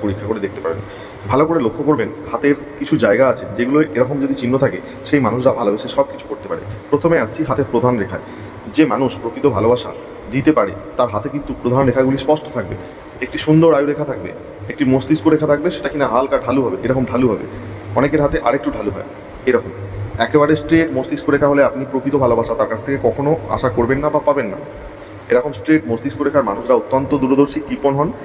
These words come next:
এবং কিছুটা হলেও স্বার্থপর হয়ে থাকেন। ওকে, দায়িত্ব কর্তব্য হয়তো পালন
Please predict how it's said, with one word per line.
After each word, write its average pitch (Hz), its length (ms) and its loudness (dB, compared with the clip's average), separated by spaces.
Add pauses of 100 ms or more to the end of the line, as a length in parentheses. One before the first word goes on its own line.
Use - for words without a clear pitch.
(220)
এবং 160 140 4 (100)
কিছুটা 160 240 0
হলেও 151 180 4
স্বার্থপর - 460 -2
হয়ে 113 120 0
থাকেন। 98 220 -8 (480)
ওকে, 165 160 0 (300)
দায়িত্ব 110 300 0
কর্তব্য 160 380 2
হয়তো 135 260 4
পালন 135 200 2